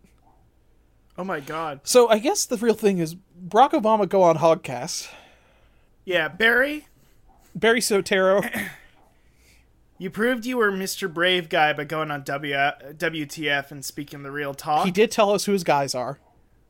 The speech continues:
Speaker 1: Who his guys are.
Speaker 2: They're George
Speaker 1: Um,
Speaker 2: Soros and the Bilderberg
Speaker 1: Oh.
Speaker 2: Group.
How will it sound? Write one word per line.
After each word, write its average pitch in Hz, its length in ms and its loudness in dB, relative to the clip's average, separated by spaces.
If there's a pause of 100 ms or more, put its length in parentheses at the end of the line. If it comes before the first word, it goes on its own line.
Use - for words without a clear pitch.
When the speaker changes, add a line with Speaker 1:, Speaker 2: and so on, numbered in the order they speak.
(400)
Speaker 1:
Who 165 80 -14
his 165 160 -10
guys 147 280 -2
are. 151 300 -4 (800)
Speaker 2:
They're 139 100 -6
George 160 340 4
Speaker 1:
Um, 156 40 -4
Speaker 2:
Soros 139 920 -2 (400)
and 131 200 -10
the 123 40 -8
Bilderberg 151 600 0
Speaker 1:
Oh. - 20 -8
Speaker 2:
Group. 143 380 -6